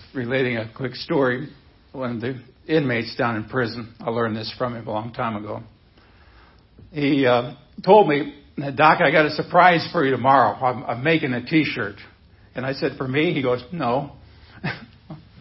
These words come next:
He said, "I just got this special T-shirt I'm gonna start making, and if it becomes popular, I'm gonna make a bunch of them in prison." I said, "Go for it." So he comes in with this white T-shirt, homemade, and written on the front of it, it says,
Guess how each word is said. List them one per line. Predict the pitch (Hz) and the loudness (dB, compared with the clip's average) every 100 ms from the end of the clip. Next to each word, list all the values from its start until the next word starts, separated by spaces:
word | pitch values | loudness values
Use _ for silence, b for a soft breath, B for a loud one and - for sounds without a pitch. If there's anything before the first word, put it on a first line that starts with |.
| B 160 107 - | B -14 -14 -12
He | - - | -8 -6
said, | 143 123 | -2 0
"I | 131 | 0
just | 160 | 2
got | 180 165 | 2 2
this | 147 - | 0 2
special | 180 165 170 | 4 4 0
T-shirt | - 170 135 123 - | 0 2 2 -4 -6
I'm | 107 120 | -6 -6
gonna | 117 | -8
start | - 151 131 | -2 0 2
making, | 143 151 123 | 0 0 -4
and | 117 113 | -4 -4
if | 131 135 | -4 -6
it | 143 151 | -4 -4
becomes | 151 156 151 120 | -4 -2 -2 -2
popular, | 156 156 151 135 | 4 6 6 0
I'm | 135 | 0
gonna | 131 | 0
make | 123 135 | -2 -2
a | |
bunch | 110 143 143 | 0 0 0
of | 131 | -4
them | 120 | -6
in | 110 | -6
prison." | 147 127 110 104 - - | -2 -2 -2 -12 -16 -14
I | 117 | -12
said, | 117 107 - _ - | -12 -18 -20 _ -4
"Go | 147 151 | -4 -2
for | 110 | -6
it." | 110 - - _ _ - b b b b b b | -8 -14 -20 _ _ -20 b b b b b b
So | - | 0
he | 151 | 4
comes | 202 233 | 6 6
in | 233 | 6
with | 180 | 6
this | 160 156 - - | 4 2 -6 -18
white | - 151 190 - | 0 4 4 4
T-shirt, | 180 160 170 147 151 | 0 2 2 0 0
homemade, | 139 202 165 139 147 139 - _ b b b b b - | 0 2 2 2 0 -4 -14 _ b b b b b -8
and | - 156 143 | 0 2 4
written | 190 160 | 2 4
on | 170 | 4
the | 175 | 4
front | - 160 | 4 4
of | 151 | 4
it, | 147 | 0
it | |
says, | - 156 143 | 0 0 0